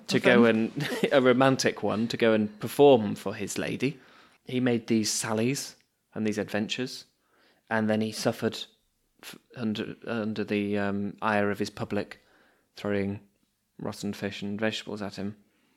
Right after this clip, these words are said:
Speaker 2: Yeah, I like his poetry. It's like he's sort of com-, filled out the form.
Speaker 1: Yeah. He also died penniless, which is a good poet thing to do.
Speaker 2: That's, yeah, a lot of cred.
Speaker 1: Tennyson didn't die penniless.
Speaker 2: No.
Speaker 1: Died penny full.
Speaker 2: Penny dread.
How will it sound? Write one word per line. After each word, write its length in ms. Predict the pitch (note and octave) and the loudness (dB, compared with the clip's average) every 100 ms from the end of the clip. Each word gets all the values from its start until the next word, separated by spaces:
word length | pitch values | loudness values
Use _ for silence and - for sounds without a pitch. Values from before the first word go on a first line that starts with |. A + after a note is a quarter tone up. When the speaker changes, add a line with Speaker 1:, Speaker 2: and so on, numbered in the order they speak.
| _ - | _ -10
Speaker 2:
Yeah, 280 | B3 E4+ D#4+ | -6 -4 -2
I 40 | |
like 300 | A#3+ C4+ C4 | -2 -2 -4
his 140 | A#3 | -12
poetry. 500 | A3 C4 B3+ - F#3+ | -6 -6 -6 -8 -12
It's 140 | E3+ - | -10 -8
like 200 | G#3 G3+ | -8 -8
he's 380 | - G#3 G3 - | -10 -10 -10 -16
sort 240 | - G#3+ G3+ | -14 -12 -10
of 220 | F#3+ F3+ _ - | -12 -16 _ -14
com-, 260 | - G2 - _ - - - | -10 -10 -14 _ -20 -20 -8
filled 320 | - A#3+ G#3+ | 0 2 2
out 220 | G3 - | 0 -4
the 60 | E3+ | -6
form. 440 | - G3+ C#3 D#3+ - _ - | -4 -4 -4 -12 -18 _ 2
Speaker 1:
Yeah. 280 | E3+ D#3 A2+ - _ | 4 4 2 -10 _
He 80 | - | 4
also 220 | D3 C#3+ C#3 | 4 6 4
died 300 | B2 A#2 - | 6 4 2
penniless, 520 | C#3 B2+ F#2 G#2 - | -2 0 -2 -6 -8
which 180 | - G#2+ | -8 -8
is 100 | - | -10
a 20 | |
good 280 | - G2 - _ _ _ | -10 -10 -12 _ _ _
poet 300 | - G#2+ - | -6 -4 -4
thing 160 | G2 F#2+ | -6 -8
to 100 | - | -10
do. 220 | C2 D2+ - _ | -12 -14 -18 _
Speaker 2:
That's, 280 | - - - - | -16 -16 -16 -14
yeah, 240 | E3 C#3 D3 | -12 -12 -14
a 20 | |
lot 220 | E3 E3 | -14 -14
of 80 | D#3+ | -16
cred. 220 | - - - _ _ _ | -18 -20 -20 _ _ _
Speaker 1:
Tennyson 340 | - C3+ - F#2 | 0 2 0 -4
didn't 200 | G2 - | -6 -6
die 160 | F#2 | -8
penniless. 460 | - F#2 - C3+ - _ _ _ _ | -10 -10 -10 -12 -16 _ _ _ _
Speaker 2:
No. 220 | F#3 E3 D#3+ D#3+ D#3 | -20 -20 -20 -20 -14
Speaker 1:
Died 240 | - D#3 | -14 -12
penny 200 | - G#2+ | -10 -8
full. 260 | G#3 F3 E3 _ _ _ - - - _ - - _ _ | -8 -10 -12 _ _ _ -20 -20 -20 _ -20 -20 _ _
Speaker 2:
Penny 200 | - D#3+ | -20 -20
dread. 300 | E3 F3 F3+ | -18 -18 -20